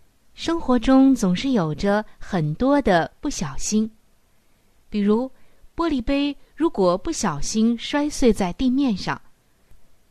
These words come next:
这摔碎的玻璃渣子可是又细又碎，在清理的时候不小心就会划伤手。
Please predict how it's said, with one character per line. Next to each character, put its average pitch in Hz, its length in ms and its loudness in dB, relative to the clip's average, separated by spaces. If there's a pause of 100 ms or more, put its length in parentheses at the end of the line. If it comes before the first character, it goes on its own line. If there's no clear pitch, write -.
(380)
这 233 320 2
摔 330 280 -4
碎 302 340 -2
的 170 340 2
玻 302 200 0
璃 233 120 0
渣 277 280 -4
子 - 280 -6 (280)
可 190 120 -6
是 180 300 -4 (260)
又 311 280 0
细 180 400 -4 (140)
又 202 180 0
碎， - 320 -4 (1200)
在 208 360 0
清 320 260 -2
理 202 120 4
的 175 120 -2
时 180 140 -4
候 165 340 0 (220)
不 339 120 0
小 143 300 -2
心 226 340 2 (240)
就 208 160 0
会 180 360 2
划 175 240 -8
伤 247 260 0
手。 - 260 -4